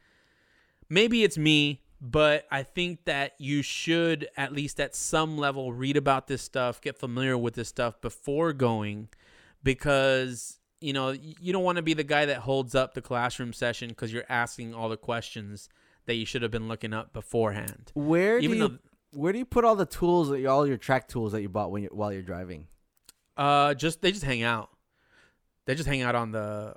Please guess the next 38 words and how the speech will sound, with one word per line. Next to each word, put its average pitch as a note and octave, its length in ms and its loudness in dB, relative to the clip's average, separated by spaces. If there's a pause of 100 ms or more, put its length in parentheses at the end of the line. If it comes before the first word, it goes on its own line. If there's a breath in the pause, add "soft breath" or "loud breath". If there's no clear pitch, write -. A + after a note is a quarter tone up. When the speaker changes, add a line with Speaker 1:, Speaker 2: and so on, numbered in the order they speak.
Speaker 1:
on A2 380 -10
wherever C3+ 520 4
my A#2+ 220 0
car A#2+ 420 2
is A2+ 340 -2
or A#2 60 -2
wherever B2+ 440 2
we're A#2 160 0
stationed A2+ 540 -4
at. G#2 80 0
Speaker 2:
The C#3 120 6
spot - 500 4
you, C#3 260 2
like, B2+ 200 0
claimed C3 320 -2
as A#2+ 100 -4
your A#2 100 -2
territory? B2+ 420 6
Speaker 1:
Yeah, D3 300 10
yeah. B2 260 2
A F3 100 2
lot A#3+ 200 6
of B3 80 0
the G#3+ 80 2
times, E3+ 480 2
well, D#3 320 2 (320 soft breath)
a C#3+ 80 -2
lot A3 180 4
of A#3 60 -2
the G#3+ 80 0
times E3 460 2
I D3+ 120 2
am D3+ 460 0
with C3+ 360 -2
a C3 120 -2
group C3+ 340 -4
of D#3+ 120 -4
people. F#3+ 560 -4